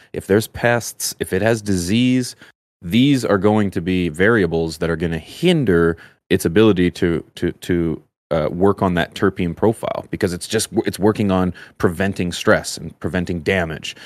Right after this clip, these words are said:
You don't want that. You want that. It's gotta be a controlled level of stress, like, and as you said, through the training, um, m-, m-, light dep. Uh, there's, there's, there's a few different. Uh, now, w-, we did kinda discuss lightly last week whether or not light dep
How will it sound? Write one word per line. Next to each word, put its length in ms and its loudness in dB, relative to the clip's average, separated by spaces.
You 80 0
don't 140 8
want 180 6
that. 240 -6
You 120 -2
want 180 2
that. 120 -6
It's 120 -8
gotta 120 2
be 100 2
a 60 0
controlled 1000 2
level 480 0
of 180 -10
stress, 580 -4
like, 200 -12
and 160 -8
as 140 -8
you 60 -12
said, 260 -8
through 120 -14
the 60 -10
training, 480 -12
um, 600 -6
m-, 220 -10
m-, 200 -12
light 420 -6
dep. 240 -6
Uh, 220 -2
there's, 180 4
there's, 300 0
there's 200 -4
a 40 -6
few 200 -6
different. 440 -8
Uh, 200 0
now, 200 2
w-, 180 0
we 120 4
did 180 2
kinda 240 2
discuss 440 0
lightly 300 2
last 400 -2
week 260 -2
whether 160 2
or 60 0
not 160 -2
light 240 2
dep 220 -2